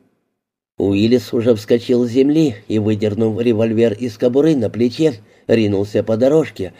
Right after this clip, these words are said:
по которой уже бежал Браун. Он слышал, как где-то впереди топает Браун. Слышал также и другие удаляющиеся шаги. Затем треск ломающихся веток.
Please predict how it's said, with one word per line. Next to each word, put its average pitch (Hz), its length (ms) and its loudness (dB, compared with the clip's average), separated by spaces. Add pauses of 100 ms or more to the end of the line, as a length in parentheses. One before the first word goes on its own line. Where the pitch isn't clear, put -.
(160)
по 131 140 4
которой 101 480 -2
уже 107 220 -4
бежал 104 360 -2
Браун. 123 420 -2 (960)
Он 120 240 4
слышал, 107 600 0 (360)
как 107 200 2
где-то 107 340 2
впереди 127 420 2
топает 104 460 0
Браун. 110 460 -2 (560)
Слышал 113 500 2
также 120 460 2
и 117 160 -4
другие 123 500 2
удаляющиеся 101 960 -2
шаги. 127 400 -4 (560)
Затем 104 560 2
треск 135 460 0
ломающихся 104 880 0
веток. 131 440 -4